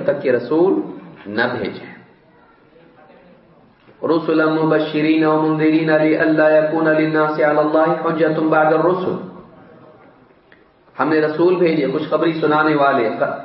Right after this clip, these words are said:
ڈراوا سنانے والے، تاکہ رسولوں کے آ جانے کے بعد لوگوں کے پاس اللہ کے ہاں کوئی عذر باقی نہ رہے۔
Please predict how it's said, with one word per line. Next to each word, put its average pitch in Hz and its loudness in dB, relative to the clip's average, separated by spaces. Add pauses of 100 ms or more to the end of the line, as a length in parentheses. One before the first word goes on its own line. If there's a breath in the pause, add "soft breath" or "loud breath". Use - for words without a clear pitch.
(280)
ڈراوا 151 2
سنانے 151 0
والے، 139 0 (1000)
تاکہ 131 0
رسولوں 139 0
کے 147 -2
آ 120 2
جانے 127 2
کے 120 -2
بعد 131 2 (460)
لوگوں 151 0
کے 123 -2 (120)
پاس 151 2 (160)
اللہ 143 0
کے 120 -2
ہاں 147 0
کوئی 135 0
عذر 151 -2
باقی 117 0
نہ 123 0
رہے۔ 120 -2